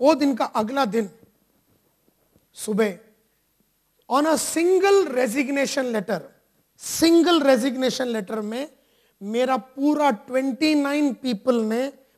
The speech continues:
मेरा जो पूरा ट्वेंटी नाइन मेंबर का जो टीम है, वो पूरा टीम ने साथ में एक रेजिग्नेशन लेटर पे रिजाइन किया। मतलब, we,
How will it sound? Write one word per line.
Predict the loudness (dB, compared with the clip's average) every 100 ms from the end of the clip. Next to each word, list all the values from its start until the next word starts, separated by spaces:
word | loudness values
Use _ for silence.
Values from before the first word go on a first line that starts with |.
| -8
मेरा | 0 2
जो | 4 2
पूरा | 0 0 2
ट्वेंटी | 2 0 -4 -4
नाइन | -4 -4
मेंबर | -4 -4 -2 0
का | 0
जो | 0 -2
टीम | -2 2 4 4
है, | 0 -8 _ _ _ _ _
वो | 4 4
पूरा | 4 4 4 8 6
टीम | 4 -2 4 4 4 2
ने | 0 -2 -10 _ _ _
साथ | -16 0 4 6 4 2
में | 0 -2 -6 _ _ 4
एक | 8 8 6
रेजिग्नेशन | 6 6 6 2 2 0 -2
लेटर | -2 -2 0
पे | 0 0 -2
रिजाइन | -6 -4 -4 -6
किया। | -12 -20 _ _ _ _ _ _ _ _ _ _ -6
मतलब, | -2 6 4 6
we, | 6 6